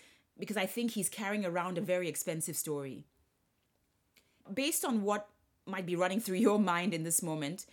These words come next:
maybe you're, you're the one thinking, "Uh, perhaps he was being a little over the top or ridiculous or even entitled for continuing to blame his parents." Well, I don't know him personally to confirm that.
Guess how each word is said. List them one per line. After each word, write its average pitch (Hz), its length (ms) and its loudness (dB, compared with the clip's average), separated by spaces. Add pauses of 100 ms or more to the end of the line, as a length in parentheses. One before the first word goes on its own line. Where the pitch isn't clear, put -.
(140)
maybe 226 260 2
you're, 247 280 2
you're 196 160 -2
the 196 100 -4
one 208 220 0
thinking, 190 600 -4
"Uh, 170 260 -2
perhaps - 640 0 (360)
he 185 120 -4
was 170 140 -2
being 190 220 0
a 165 40 2
little 185 240 0
over 175 200 0
the 156 100 0
top 170 380 -4
or 156 240 0
ridiculous 170 680 -2
or 156 80 -2
even 175 320 -6
entitled 170 640 -6
for 160 120 -8
continuing 180 500 -4
to 165 140 -6
blame 160 260 -4
his 180 160 -4
parents." - 520 -8 (1160)
Well, 202 200 -2
I 247 140 0
don't 285 220 2
know 226 140 4
him 214 180 2
personally 180 580 -2
to 165 100 -6
confirm 214 500 0
that. 156 340 -4